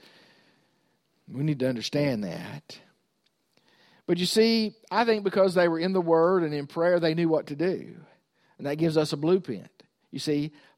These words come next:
following God's direction with problems leads to blessing.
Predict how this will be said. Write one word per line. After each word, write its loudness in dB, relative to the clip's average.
following 2
God's 2
direction 0
with -10
problems -2
leads 0
to -14
blessing. -8